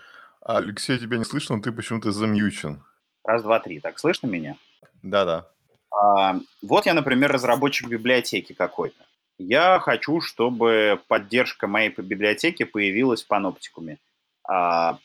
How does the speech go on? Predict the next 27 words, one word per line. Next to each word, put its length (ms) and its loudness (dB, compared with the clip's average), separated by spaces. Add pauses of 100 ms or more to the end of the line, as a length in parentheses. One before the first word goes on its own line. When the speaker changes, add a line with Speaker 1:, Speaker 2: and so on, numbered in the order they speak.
(440)
Speaker 2:
что 300 2
мне 160 2
делать 460 -4
для 180 -6
этого? 460 -8 (440)
Куда 320 0
писать 720 -2
или 760 -4
как 240 0
контрибьютить? 720 -8
Есть 180 0
какой-то 380 -6
гайд, 500 0 (180)
с 80 -20
помощью 320 -10
которого 400 -2
я 140 0
могу 260 -2
сам 300 0
под-, 240 0
добавить 460 0
поддержку 680 -4 (640)
или 460 0
что-то 180 -4
в 60 -14
таком 300 -4
духе? 420 -8